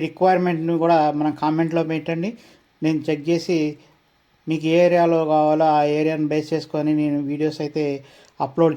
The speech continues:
చేస్తూ ఉంటాను. So, ఈ ప్రాపర్టీ నచ్చినట్లయితే ఒక లైక్ చేయండి. అలాగే మీ బంధుమిత్రులకు ఎవరైనా రిక్వైర్మెంట్ ఉంటే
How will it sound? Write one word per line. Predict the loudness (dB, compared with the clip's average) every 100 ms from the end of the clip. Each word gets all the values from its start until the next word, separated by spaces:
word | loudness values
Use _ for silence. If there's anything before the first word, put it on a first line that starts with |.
| 0
చేస్తూ | -2 -4
ఉంటాను. | -4 -2 -4 -8 _ _ _ _ _ _ _ _ _ _ _ _ _ _ _ _ _ _ _ _ _ _ _ _ _ _ _ _ _ _ _ _ _ _ _ _ _ _ _ _ _ _ _
So, | 0 2
ఈ | 2
ప్రాపర్టీ | 0 0 0 -2
నచ్చినట్లయితే | -6 -4 -6 -2 -2 2 2 2 -2 -16 -12
ఒక | -4 2
లైక్ | 2 0 0
చేయండి. | 0 2 -2 -4 -8 _ -8
అలాగే | 0 0 0 -2
మీ | -2 -2
బంధుమిత్రులకు | 0 -2 -2 -6 -2
ఎవరైనా | -2 -2 -2
రిక్వైర్మెంట్ | -2 0 0 0 -2 -4
ఉంటే | -4